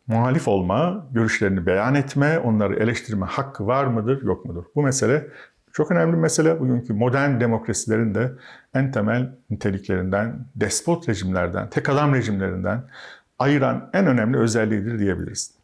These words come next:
Yani insanların fikir ve düşüncelerini açıkça, özgürce söyleyebilmeleri, insanların yönetenleri, hükümeti, yöneticileri, bürokratları eleştirebilmeleri, insanların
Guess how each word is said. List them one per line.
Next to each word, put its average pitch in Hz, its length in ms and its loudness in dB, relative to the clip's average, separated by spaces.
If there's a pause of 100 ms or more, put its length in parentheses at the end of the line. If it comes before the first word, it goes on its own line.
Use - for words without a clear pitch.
(440)
Yani 165 280 8
insanların 135 460 6
fikir 135 280 6
ve 151 100 8
düşüncelerini 104 600 6
açıkça, - 540 2 (460)
özgürce 135 460 8
söyleyebilmeleri, 95 840 4 (280)
insanların 120 720 4 (200)
yönetenleri, 95 600 4 (100)
hükümeti, 156 640 2 (320)
yöneticileri, 92 680 4
bürokratları 113 640 4
eleştirebilmeleri, 90 880 0 (440)
insanların 143 840 6